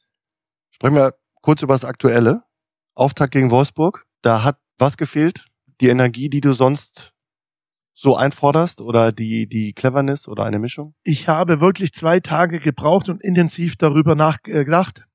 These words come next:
Speaker 2: und bin dann auf den Punkt gekommen, was uns gefehlt hat. Wir waren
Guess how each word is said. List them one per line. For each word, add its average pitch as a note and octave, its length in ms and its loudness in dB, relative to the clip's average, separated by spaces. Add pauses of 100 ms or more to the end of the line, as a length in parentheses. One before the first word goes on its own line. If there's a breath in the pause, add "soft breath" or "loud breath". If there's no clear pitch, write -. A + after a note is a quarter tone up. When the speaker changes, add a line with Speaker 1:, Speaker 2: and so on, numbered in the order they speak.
(120)
Speaker 2:
und D#3+ 140 -10
bin D#3 140 0
dann D3+ 460 -2
auf C#3+ 180 -6
den C#3+ 140 -2
Punkt E3+ 220 -2
gekommen, D#3+ 560 -2
was D3+ 260 -4
uns F#3 240 -8
gefehlt D3 400 -4
hat. B2 200 -10 (920)
Wir C#3 160 -2
waren D3 380 0